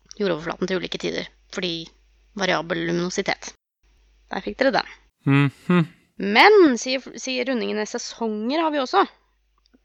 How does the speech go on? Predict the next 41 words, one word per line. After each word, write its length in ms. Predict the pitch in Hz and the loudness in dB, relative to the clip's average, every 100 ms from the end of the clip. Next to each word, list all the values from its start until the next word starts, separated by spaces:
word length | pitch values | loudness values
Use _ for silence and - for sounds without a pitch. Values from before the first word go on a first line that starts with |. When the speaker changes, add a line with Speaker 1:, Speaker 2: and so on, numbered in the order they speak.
| _ _ 208 | _ _ -20
Speaker 1:
Og 80 | 196 | -4
der 300 | 240 302 285 | -2 0 -2
har 100 | 233 | -2
vi 60 | |
jo 80 | 226 | -4
alt 140 | 190 202 | -4 -6
med 100 | 196 | -10
liksom 200 | 196 190 | -10 -10
hellinger 720 | 226 220 160 165 165 175 175 | -10 -12 -12 -12 -10 -10 -12
på 160 | - 185 | -12 -12
jorda 460 | 180 175 170 175 185 185 | -12 -12 -10 -8 -6 -8
og 540 | 185 185 185 185 185 - | -10 -10 -12 -12 -16 -10
alt 300 | 208 233 233 | -6 -6 -4
mulig, 240 | 220 175 | -6 -6
ikke 140 | 190 - | -8 -6
sant? 180 | 220 - | -6 -8
Sol 320 | - 190 185 | -10 -8 -6
og, 400 | 180 180 180 - - | -6 -6 -8 -12 -18
solas 360 | 202 202 190 185 | -20 -18 -16 -14
vinkel 400 | 170 156 - 180 | -14 -14 -14 -14
og 80 | 185 | -14
alt 160 | 185 160 | -16 -14
det 60 | |
der. 180 | 160 165 _ _ _ _ _ _ _ | -14 -16 _ _ _ _ _ _ _
Her 180 | - 247 | -2 2
er 100 | 262 | 4
det 80 | 294 | 4
en, 100 | 302 262 | 2 2
her 240 | 233 269 | 2 0
så 140 | 277 233 | 2 0
jeg 100 | 233 | 4
en 140 | 262 262 | 4 4
veldig 340 | 240 175 196 | 0 -4 -6
god 120 | 196 | -6
forklaring 380 | 208 196 175 196 | -6 -4 -4 -4
på 80 | 196 | -4
det, 100 | 185 | -2
altså 200 | 196 185 | -2 -4
på 80 | 214 | -8
YouTube. 400 | 185 - 240 214 - _ _ _ _ _ - | -8 -4 -4 -4 -10 _ _ _ _ _ 0
Eh, 440 | 226 226 226 220 | 2 4 2 -2